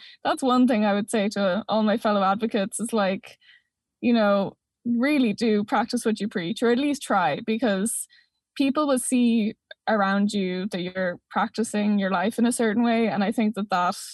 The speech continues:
is more influential than making an Instagram post about it. So for me,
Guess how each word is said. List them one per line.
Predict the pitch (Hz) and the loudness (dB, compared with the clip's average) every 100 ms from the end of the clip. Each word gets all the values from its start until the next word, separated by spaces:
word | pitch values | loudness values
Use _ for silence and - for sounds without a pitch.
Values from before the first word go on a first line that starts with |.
| - _ | -20 _
is | 214 233 | 0 2
more | 208 | 2
influential | 208 220 214 190 214 214 190 | 2 2 0 0 0 0 0
than | 196 196 | 0 0
making | 185 220 226 202 196 | 0 0 0 0 -4
an | - | -6
Instagram | 214 - 240 | -6 0 0
post | 254 247 262 | 2 0 0
about | 226 233 | -2 0
it. | 240 262 - _ - - - - _ _ - | 0 -2 -6 _ -20 -20 -20 -20 _ _ -10
So | - 247 233 226 220 233 | 0 2 4 4 2 0
for | 254 247 | 2 6
me, | 240 240 254 262 233 | 6 6 6 4 2